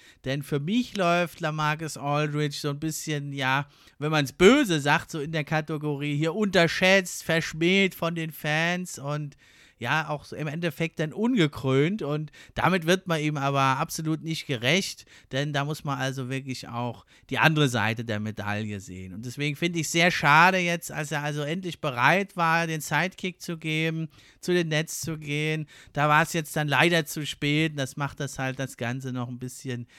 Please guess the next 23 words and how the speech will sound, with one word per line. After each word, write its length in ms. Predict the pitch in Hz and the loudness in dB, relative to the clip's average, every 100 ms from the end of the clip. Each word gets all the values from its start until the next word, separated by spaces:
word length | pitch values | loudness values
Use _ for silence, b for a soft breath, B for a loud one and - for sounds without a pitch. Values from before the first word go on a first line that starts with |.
| B - | B -4
ja, 240 | 127 143 | 0 2
bittersweet 760 | 143 190 175 156 - 175 180 | 2 4 6 6 2 0 0
irgendwie 380 | 131 147 151 151 | 0 -2 0 -2
seine 320 | 143 127 143 | -4 -4 -4
Karriere, 640 | 139 139 131 127 135 131 131 B B 123 | -6 -4 -2 -2 -2 -2 -6 B B -8
denn, 380 | 131 131 139 | -6 -4 -4
äh, 200 | 135 123 | -6 -4
lange 280 | 139 165 185 | -2 0 0
Zeit 360 | 165 160 165 156 | 2 4 4 4
wollte 220 | 160 160 | 2 2
er 120 | 156 | 2
immer 200 | 180 190 | 2 0
die 100 | 170 | 0
Nummer 320 | 165 170 156 | 0 0 0
eins 340 | 131 156 190 - | 2 0 0 -2
sein 300 | 170 160 165 | 2 2 2
und 80 | 151 | -2
jetzt 260 | 160 - | -2 -4
ist 140 | 147 156 | -8 -2
er 160 | 151 | -2
endlich 260 | 147 151 - | -2 -8 -6
bereit 460 | 147 131 135 147 | -4 0 0 0
sozusagen 720 | - 143 143 135 135 131 135 | -6 -10 -8 -6 -2 -2 -4